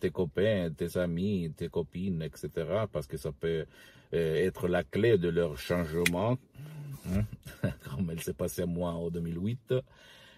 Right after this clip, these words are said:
Et suis-moi aussi sur Instagram et Twitter. Et je répète,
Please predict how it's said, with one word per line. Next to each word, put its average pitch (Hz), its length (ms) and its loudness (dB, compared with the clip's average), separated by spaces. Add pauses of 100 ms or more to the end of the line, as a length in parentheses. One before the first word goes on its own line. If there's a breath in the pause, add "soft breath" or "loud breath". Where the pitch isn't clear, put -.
(100)
Et 92 300 4
suis-moi 90 760 2
aussi 90 300 -2
sur 87 200 -2
Instagram 85 800 2
et 87 300 2
Twitter. 82 800 0
Et 92 140 2
je 95 140 0
répète, 85 400 0